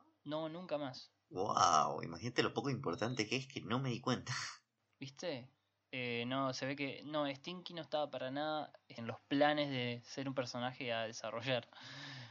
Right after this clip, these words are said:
Speaker 1: por lo que vemos. Es simplemente un bully de fondo.
Speaker 2: Mi bully,
Speaker 1: Eh, y
Speaker 2: de secuaz de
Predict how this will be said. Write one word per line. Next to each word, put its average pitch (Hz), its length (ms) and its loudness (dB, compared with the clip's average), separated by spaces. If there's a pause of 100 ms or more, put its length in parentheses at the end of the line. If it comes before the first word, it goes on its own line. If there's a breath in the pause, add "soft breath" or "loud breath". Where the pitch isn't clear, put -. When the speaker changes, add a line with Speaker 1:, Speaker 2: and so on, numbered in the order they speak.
(100)
Speaker 1:
por 117 140 -4
lo 113 100 -2
que 117 100 -2
vemos. 110 500 -2
Es - 120 -2
simplemente 156 500 4
un 143 120 4
bully 135 240 6
de 117 80 4
fondo. 104 380 -8 (280)
Speaker 2:
Mi 226 260 6
bully, 92 720 8
Speaker 1:
Eh, 170 220 2
y 160 60 4
Speaker 2:
de - 100 4
secuaz 101 540 4
de 92 140 0